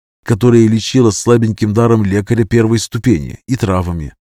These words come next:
Бабка могла многое и чаще всего помогала всем своим клиентам. Конечно, ведь те, кому она не помогала, рассказать об этом не могли. Тот вечер в доме у бабки врезался в память девушки на всю оставшуюся жизнь.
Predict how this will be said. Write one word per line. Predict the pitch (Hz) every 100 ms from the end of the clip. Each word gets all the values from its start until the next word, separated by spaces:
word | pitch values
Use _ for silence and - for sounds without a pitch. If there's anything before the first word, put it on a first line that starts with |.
| _
Бабка | 98 95 - 104
могла | 107 101 117
многое | 120 131 98 62 55 -
и |
чаще | 110 - 107 - 110
всего | 101 113 110
помогала | 120 127 131 127 78
всем | - - 104
своим | - 101 104
клиентам. | 113 120 90 69 53 52 _ _ _ _ _ _
Конечно, | 117 113 98 - 55
ведь | 87 110 104 -
те, | 104
кому | 101 113 117
она | 107 113
не | 113
помогала, | 104 113 110 92 92 98 104
рассказать | 117 - 92 98 -
об | 107 101
этом | 101 107 110
не | 107
могли. | 113 107 117 87 _ _ _ _ _ _ _ _ _
Тот | 127 117
вечер | 78 82 - 101
в |
доме | 92 113 110
у | 101
бабки | 107 110 -
врезался | 104 95 104 110 - 113
в |
память | - 107 104
девушки | 98 107 104 -
на | 110 117
всю | 120 - 95
оставшуюся | - 110 - 98 - 98 - 120
жизнь. | 95 69 55